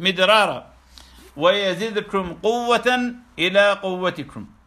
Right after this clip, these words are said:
إذا الإنسان في الطاعات تزداد قوته وينعم بالصحة والعافية، وهذا يأخذه الإنسان من فوائد الاستغفار.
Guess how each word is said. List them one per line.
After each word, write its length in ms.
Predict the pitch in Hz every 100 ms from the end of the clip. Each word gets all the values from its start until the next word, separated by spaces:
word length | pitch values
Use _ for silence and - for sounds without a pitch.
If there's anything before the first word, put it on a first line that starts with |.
| _ _ _ - _ -
إذا 160 | 143 180
الإنسان 580 | 185 175 - 202 220 208
في 80 |
الطاعات 600 | 196 - 180 175 208 208
تزداد 680 | 220 233 208 175 160 190 180
قوته 640 | 175 175 160 190 202 185 160
وينعم 760 | 175 170 196 202 208 208 220
بالصحة 540 | 202 196 - 214 208 208
والعافية، 640 | 208 190 190 196 131 120 - _ _ _ _ _ _ -
وهذا 360 | 147 202 208
يأخذه 420 | 190 180 196 214 190
الإنسان 460 | 185 156 202 202
من 120 | 185
فوائد 380 | 165 175 208 220
الاستغفار. 600 | 226 - 208 - 180 127